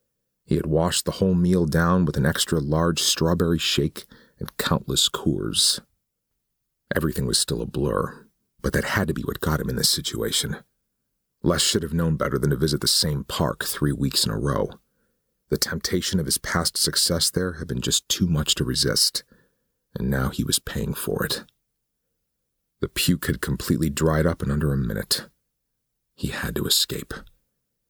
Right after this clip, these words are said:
Les resumed his naked Three Stooges routine, jerking away from his undigested dinner. When he stopped and opened his eyes, he was discouraged to see there was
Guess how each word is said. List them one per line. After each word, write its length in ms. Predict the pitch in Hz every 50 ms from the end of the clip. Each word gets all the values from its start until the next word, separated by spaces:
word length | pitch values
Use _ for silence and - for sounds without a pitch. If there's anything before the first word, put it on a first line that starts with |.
| _ _ _ _ _ _ _ _ _ _ _ _
Les 280 | - - 87 87 - -
resumed 400 | 87 76 73 82 92 92 92 -
his 180 | - 82 - 82
naked 400 | 78 78 87 92 - - 80 -
Three 320 | - - - - 90 90
Stooges 520 | - - - - 95 82 - - - -
routine, 460 | - 95 - - - - 95 - - - _ _ _ _ _ - -
jerking 420 | 73 71 - 90 - - 82 80
away 300 | 78 78 76 78 71 60
from 200 | - - - 58
his 120 | 57 - -
undigested 760 | - 82 76 71 58 - - - 71 67 - - - 67 65
dinner. 400 | - 67 64 60 57 57 - - - _ _ _ _ _ _ _ _ _ _ _ _ _ _ _ _ _ _ -
When 120 | - -
he 60 | 76
stopped 400 | - - - - 95 90 95 -
and 80 | - 80
opened 260 | 85 82 - 87 82
his 120 | 80 73 82
eyes, 400 | 82 85 90 92 - - - - _ _ _ _ _ _ _ _ _
he 140 | _ - -
was 100 | 78 76
discouraged 600 | - - - - - - - 90 82 76 73 -
to 60 | - -
see 260 | - - - 80 76
there 100 | 76 78
was 160 | 78 73 -